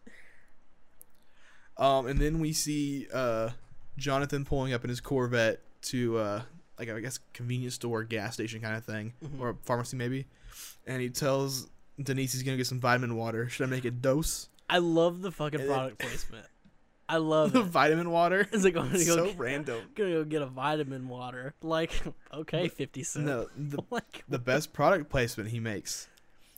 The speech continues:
Speaker 1: Ask if he should grab some dick bags while he's in there <laughs> so they can knock boots later. <laughs>
Speaker 2: Like, what the fuck, dude? <laughs> Like, the lines they give Will Arnett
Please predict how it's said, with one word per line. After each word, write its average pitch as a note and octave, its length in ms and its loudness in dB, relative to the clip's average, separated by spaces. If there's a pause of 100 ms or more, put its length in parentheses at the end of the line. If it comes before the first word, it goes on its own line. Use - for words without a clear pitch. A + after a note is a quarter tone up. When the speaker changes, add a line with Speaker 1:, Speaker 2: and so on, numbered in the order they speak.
(140)
Speaker 1:
Ask A2+ 240 0
if B2+ 80 0
he B2 40 -4
should C3+ 140 -2
grab A#2+ 180 2
some A#2+ 160 -2
dick C3 240 0
bags A#2 260 2
while A#2 120 4
he's A#2 140 2
in A#2+ 180 0
there G#2+ 200 0
<laughs> - 40 -4
so D3+ 140 0
they C#3 80 4
can C#3 160 0
knock C#3+ 240 2
boots C#3 320 2
later. A2 420 2
<laughs> - 40 -18 (240)
Speaker 2:
Like, E4 320 2
what G3 380 0
the D4 100 -4
fuck, E3+ 640 0 (300)
dude? A4+ 500 8 (480)
<laughs> - 440 -18
Like, A3 440 0 (920)
the G3 160 4
lines G#3 480 6
they G#3+ 160 6
give D#3 320 0
Will E3+ 160 2
Arnett F3 480 2